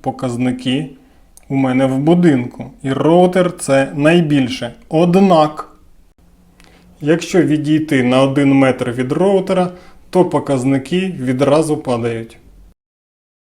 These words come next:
І що, друзі, в результаті? А в результаті маємо цікавий прилад,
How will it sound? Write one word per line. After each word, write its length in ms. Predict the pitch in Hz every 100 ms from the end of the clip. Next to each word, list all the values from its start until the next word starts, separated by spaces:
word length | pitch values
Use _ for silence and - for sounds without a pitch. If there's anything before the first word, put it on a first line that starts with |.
| _ _ _ _ _ _ _ _ _ _ _ _ _ _ -
І 80 | 131
що, 260 | - 202
друзі, 540 | 196 160 185 156 147 135
в 160 | 127 123
результаті? 840 | 139 151 139 123 - 123 - 139 131 _
А 60 | 131
в 80 |
результаті 640 | 147 165 180 185 240 240 160
маємо 680 | 156 185 190 175 170 160 139 - _
цікавий 440 | - - 214 165
прилад, 640 | 123 120 127 135 135 147